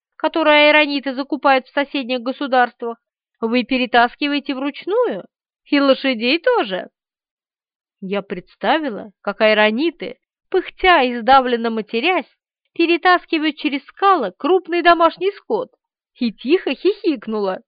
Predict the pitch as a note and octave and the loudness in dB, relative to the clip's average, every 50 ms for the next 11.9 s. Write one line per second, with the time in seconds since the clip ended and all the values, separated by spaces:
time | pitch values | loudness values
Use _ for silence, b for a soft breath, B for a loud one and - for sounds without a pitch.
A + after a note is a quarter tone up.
0 | _ _ _ _ _ _ _ _ _ _ _ _ _ _ _ _ _ _ _ - | _ _ _ _ _ _ _ _ _ _ _ _ _ _ _ _ _ _ _ -14
1 | G3+ G3 F3+ E3+ G#3 B3+ E4+ F#4+ F4+ - A#3+ - - - B3 C4 C4 - A#3 A3 | -12 -10 -6 -2 0 0 0 -2 -4 -8 -10 -8 -2 -2 -2 -2 0 2 2 2
2 | F#3+ E3+ F3+ G3+ E3+ - - _ _ - - D#4+ D4+ C4 C#4 B3 C#4+ C#4 B3 - | 2 0 -6 -10 -12 -14 -14 _ _ -12 -6 -6 -4 -4 -4 -4 -4 -6 -6 -6
3 | - E4+ E4 E4 E4+ E4 - G#4+ A4 G#4 C4 A3+ A3+ G#3 - - - C4+ C4+ B3+ | -6 -4 -2 -4 -4 0 0 0 2 2 0 0 -2 -2 -2 0 0 2 4 4
4 | A#3+ A#3 A#3+ B3 D#4 E4 - F4 D#4 A3 F#3+ G3+ - G#3 - B3 _ _ _ _ | 2 2 0 -2 -4 -6 -4 0 0 0 -2 -2 -10 -16 -16 -16 _ _ _ _
5 | _ _ _ - - G#3+ G#3 - - - - D4+ E4+ D#4 - - A3 G3 F#3+ G#3+ | _ _ _ -6 -4 -4 -4 -4 -8 -4 -2 -2 -2 -2 -4 -6 -6 -4 -4 -4
6 | G#3+ F#3+ - B3 A#3 - - B3 B3+ B3 A#3 B3 C#4 C4+ C4 C4 C4 B3+ B3 D4+ | -4 -2 -2 -2 -2 -2 2 2 4 4 4 0 -2 -2 -2 -2 -4 -4 0 0
7 | E4+ F4 D4 A3+ F3+ E3 - - A3+ _ _ _ _ - C#4+ D4+ D4+ - - - | 0 0 0 -2 -6 -10 -10 -12 -12 _ _ _ _ 0 0 0 0 0 -8 -4
8 | E4+ E4+ D#4+ - D4+ B3 C#4+ - D4 C4+ C#4 C4 - - C#4+ C4+ - - D4 C#4+ | -4 -4 -2 -4 -6 -6 -4 -4 -4 -6 -6 -8 -4 -4 -4 -4 -2 -2 -2 0
9 | D#4+ D#4 - - - - G#3 G#3 G#3 G#3+ A3+ A#3 A#3+ C4 D#4 E4+ - - G3 E3+ | 0 -2 -2 -6 -6 -2 0 2 4 4 4 4 2 2 -2 -4 -2 -4 -8 -8
10 | E3+ - - _ _ _ _ _ - - G4+ G4 F4 - - C4+ C4 A#3+ C#4 B3 | -8 -16 -18 _ _ _ _ _ -4 -2 0 0 0 0 -2 -4 -2 -2 2 2
11 | C#4+ C#4 D4 C#4 - A3+ A3+ A3 G#3 G3+ C4+ F#4+ A#4+ B4 - A#3 F#3 F3+ | 2 2 2 0 -2 -2 -6 -4 -2 0 4 4 4 4 4 0 -4 -6